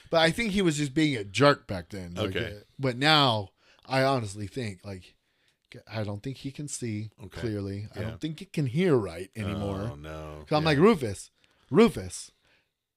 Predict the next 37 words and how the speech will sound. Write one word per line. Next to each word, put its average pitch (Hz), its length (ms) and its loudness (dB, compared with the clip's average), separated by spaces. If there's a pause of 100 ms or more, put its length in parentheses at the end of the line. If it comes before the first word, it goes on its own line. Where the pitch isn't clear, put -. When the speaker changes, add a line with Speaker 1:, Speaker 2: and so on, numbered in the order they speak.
(1040)
Speaker 1:
"Ah, 330 280 12
Ru-, 349 180 10
Ru-, 381 160 8
Rufus!" 320 560 10
And 165 160 0
then 180 140 2
he's 170 160 -2
like, 123 180 2 (100)
"Huh, 147 200 0
what? 156 320 -4 (260)
Speaker 2:
What's 98 180 -10
going 92 200 -10
on, 165 120 -10
guys? - 140 -10
Speaker 1:
What's 170 120 -4
going 185 200 -2
on?" 202 160 -8 (180)
Speaker 2:
Yeah. 92 160 -12
Speaker 1:
After 147 300 2
I'm, 139 140 2
like, 135 280 2 (100)
yelling 139 540 4
at 110 120 -4
the 110 80 -12
top 110 180 -4
of 107 100 -4
my 104 120 -2
lungs. 104 360 -2
Speaker 2:
Right. 78 160 -12 (240)
Speaker 1:
And 123 220 2
then, 131 220 4 (120)
um, 107 560 2 (680)
and 127 140 -6
then, 123 160 -10
yeah, 123 240 -6
he 107 200 -12
can't. 117 340 -12